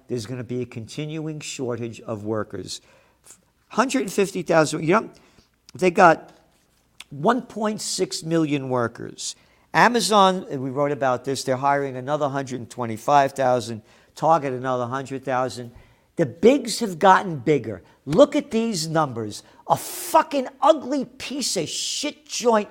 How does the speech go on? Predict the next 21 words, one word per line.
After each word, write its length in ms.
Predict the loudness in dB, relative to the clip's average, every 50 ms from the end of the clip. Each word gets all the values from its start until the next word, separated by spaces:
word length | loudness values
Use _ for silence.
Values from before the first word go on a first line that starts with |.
| -10 -20 -20 -2 2
like 220 | 2 4 6 6
a 20 |
Walmart 840 | 6 4 4 2 4 8 8 10 10 8 6 2 -4 -8 -10 -12 -16 _ _ _ _ _ -10
walking 560 | -6 0 4 4 6 4 4 0 -4 -6 -4
into 360 | -4 -6 -6 -4 -2 -2 -2
an 100 | -2 -4 -6 -4
ugly 400 | -2 -2 -2 -2 -4 -6 -6 -6
factory 720 | -8 -10 -10 -4 -2 0 0 0 -2 -6 -10 -8 -8 -8 -8
building 480 | -8 -8 -8 -8 -8 -10 -14 -18 -20 -20 _ _ _ _ _ _ _ _ _ _ _ _ -2
when 140 | 0 2 2
there 100 | 2 2
used 200 | 0 -2 -2 -2
to 80 | -4
be 140 | -4 -4 -6
style 720 | -6 -6 -6 -8 -4 0 2 4 4 6 6 4 4 2
and 120 | -2 -6 -8
class 520 | -8 -4 0 2 2 2 0 -2 -4 -8
when 100 | -8 -8
you 100 | -8 -8 -8
went 180 | -8 -8 -8 -8
out. 300 | -10 -10 -12 -14 -18